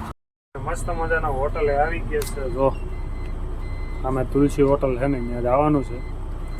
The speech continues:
અને મસ્ત અને બેડ બધા કરી નાખવાની છે. ચાલો મળીએ આગળ. મસ્ત મજાનું જમે અને નીકળી ગયા છે. અને પૂગી ગયા છે ગાડી.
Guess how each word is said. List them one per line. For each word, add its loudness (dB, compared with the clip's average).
અને 0
મસ્ત 2
અને 2
બેડ 2
બધા 2
કરી 2
નાખવાની 2
છે. -2
ચાલો 4
મળીએ -2
આગળ. -4
મસ્ત -4
મજાનું 0
જમે 0
અને 0
નીકળી -4
ગયા -2
છે. -20
અને 2
પૂગી 4
ગયા 4
છે 0
ગાડી. 2